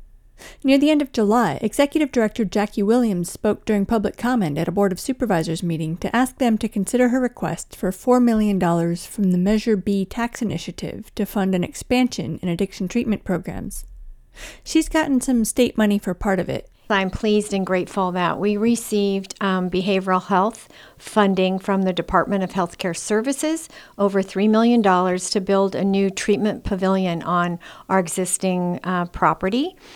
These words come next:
Speaker 2: And we've also s-, submitted a request for proposal to build a twenty-four bed sober living, uh, dormitory at the same site, and with the request for proposal went to the Measure B committee.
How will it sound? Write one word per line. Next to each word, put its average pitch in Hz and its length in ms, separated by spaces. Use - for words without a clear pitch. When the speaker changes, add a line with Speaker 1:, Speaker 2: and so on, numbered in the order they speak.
Speaker 2:
And 202 220
we've 190 180
also 202 400
s-, - 220
submitted 190 580
a 180 80
request 180 380
for 185 140
proposal 190 720
to 180 340
build 175 460
a 180 60
twenty-four 196 600
bed 175 300
sober 175 360
living, 262 500
uh, 185 60
dormitory 175 800
at 196 140
the 196 80
same 226 260
site, 180 500
and 190 220
with 180 200
the 180 160
request 190 340
for 185 160
proposal 233 580
went 180 260
to 190 140
the 175 120
Measure 175 320
B 160 240
committee. - 500